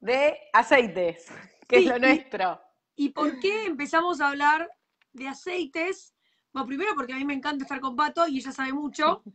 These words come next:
Speaker 2: Y segundo porque toda esta semana a mí me llamó mucha gente y mucha gente tiene temas con la ansiedad. Si no son ellos, es el hijo, el perro, el vecino, el padre,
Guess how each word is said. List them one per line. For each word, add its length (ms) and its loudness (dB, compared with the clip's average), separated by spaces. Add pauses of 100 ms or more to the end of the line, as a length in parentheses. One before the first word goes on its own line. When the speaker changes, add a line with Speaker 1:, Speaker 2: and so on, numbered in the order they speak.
(420)
Speaker 2:
Y 180 -4
segundo 480 4
porque 420 -4 (140)
toda 160 2
esta 160 -2
semana 520 2
a 40 -4
mí 100 -4
me 80 -4
llamó 260 -8
mucha 240 -6
gente 560 -6 (560)
y 120 2
mucha 320 4
gente 400 -2
tiene 480 -2 (600)
temas 420 0
con 220 -4
la 100 0
ansiedad. 560 -2 (840)
Si 240 -4
no 140 0
son 240 -2
ellos, 300 0
es 140 -6
el 140 0
hijo, 360 4
el 160 -6
perro, 520 -2
el 300 -8
vecino, 600 4
el 160 -2
padre, 680 4